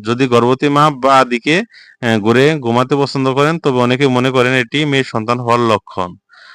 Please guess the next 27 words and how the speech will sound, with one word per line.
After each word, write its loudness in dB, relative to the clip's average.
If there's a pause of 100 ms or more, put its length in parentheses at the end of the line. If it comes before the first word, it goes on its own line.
(120)
আহ, 0
নাম্বার, 4 (840)
আহ, -4
সাত, 2 (340)
স্তনের 0
আকার 2
পরিবর্তন। 0 (1400)
গর্ভাবস্থায় 4
স্তনের 2
আকার 2
পরিবর্তন 2
একটি -2
স্বাভাবিক 2
ঘটনা, 0 (100)
তবে 0 (360)
এর 4
উপর 2
ভিত্তি -2
করেও 0 (180)
অনেক -2
লিঙ্গ 2
নির্ধারণের 0
চেষ্টা -4
করেন। -2 (460)
ডান 2
স্তনের -2
বৃদ্ধি। -4